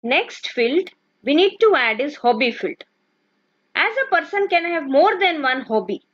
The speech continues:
so we need to create checkbox for the hobby field. So press enter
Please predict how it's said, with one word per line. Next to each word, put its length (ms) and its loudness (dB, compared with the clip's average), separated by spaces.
so 580 4
we 120 -2
need 320 -2
to 180 4
create 500 0
checkbox 880 -2
for 220 0
the 100 0
hobby 360 0
field. 380 0
So 100 -2
press 300 -2
enter 520 0